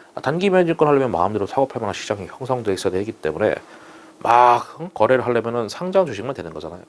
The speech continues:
그러니까 이 얘기는 이제 매도 관한 증권은 원칙은 공정가치법, 예외는, 에, 원가법, 이렇게 되는 거예요. 이제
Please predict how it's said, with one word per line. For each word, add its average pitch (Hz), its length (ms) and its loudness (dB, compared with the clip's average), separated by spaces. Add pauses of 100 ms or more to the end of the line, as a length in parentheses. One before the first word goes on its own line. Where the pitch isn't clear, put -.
(640)
그러니까 - 180 -2
이 98 100 2
얘기는 98 240 0
이제 90 100 -6
매도 87 260 0
관한 95 200 -4
증권은 95 720 -4 (300)
원칙은 120 720 0 (480)
공정가치법, 85 760 0 (220)
예외는, 98 560 2 (480)
에, - 140 -16
원가법, - 560 0
이렇게 - 160 -12
되는 73 160 -10
거예요. 95 340 -4 (4000)
이제 78 120 -6